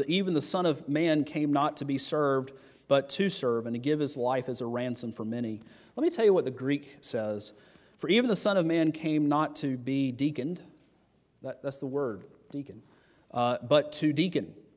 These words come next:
and to give his life as a ransom for many." He came to serve. He came to serve.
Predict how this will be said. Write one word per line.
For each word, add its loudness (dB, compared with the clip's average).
and -2
to -4
give -2
his -2
life -2
as -10
a -10
ransom -10
for -14
many." -16
He -8
came -2
to -8
serve. -8
He -20
came -16
to -16
serve. -18